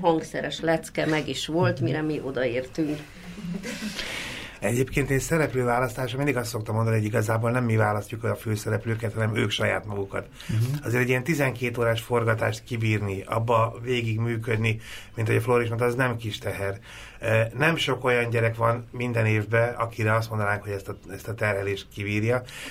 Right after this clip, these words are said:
Speaker 2: és a lányoknak is azt gondolom, hogy ide el kellett jutnia egy úton keresztül. Tehát ha kapásban, amikor találkozunk, betoljuk őket ebbe a szerepbe, egyáltalán nem vagyok benne biztos, hogy megállták volna a helyüket.
Speaker 3: Gondoltok arra, hogy ezek szerint a csapatban vannak még ilyen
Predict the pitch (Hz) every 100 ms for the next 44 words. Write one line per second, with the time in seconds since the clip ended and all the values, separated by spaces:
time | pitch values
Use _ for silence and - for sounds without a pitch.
0 | - 98 117 123 131 117 113 113 117 117
1 | 113 110 117 113 113 110 107 104 110 113
2 | 110 104 95 95 98 101 98 95 98 101
3 | 101 120 120 117 - - - 95 104 104
4 | 131 139 123 104 107 107 110 107 - 113
5 | 110 110 104 101 110 110 113 110 104 104
6 | 98 104 - 107 110 110 110 - - -
7 | - 113 117 113 104 101 98 95 95 95
8 | 95 95 - 95 92 92 90 92 92 95
9 | 90 87 87 85 123 139 165 170 156 131
10 | 139 131 135 110 - 113 123 113 135 127
11 | 120 117 120 113 113 117 113 113 110 110